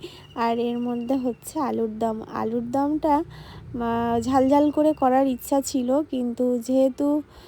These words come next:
তোমাদেরকে বললাম আমার পেটের সমস্যা ছিল, তো বেশি ঝাল দিইনি। তো যেহেতু সবে সদ্য শরীর খারাপ থেকে উঠেছি, তো অল্প ঝাল দিয়েই করেছি। আর এই দেখো মা এদিকে বসিয়ে দিয়েছে গোটা চচ্চড়ির রান্না, যেটা আর কি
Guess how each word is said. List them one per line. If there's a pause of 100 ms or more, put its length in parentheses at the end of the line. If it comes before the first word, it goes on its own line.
(140)
তোমাদেরকে
বললাম
আমার
পেটের
সমস্যা
ছিল,
তো
বেশি
ঝাল
দিইনি। (440)
তো
যেহেতু
সবে
সদ্য
শরীর
খারাপ
থেকে
উঠেছি, (300)
তো (440)
অল্প
ঝাল
দিয়েই
করেছি।
আর
এই
দেখো (420)
মা
এদিকে
বসিয়ে
দিয়েছে
গোটা
চচ্চড়ির
রান্না,
যেটা
আর
কি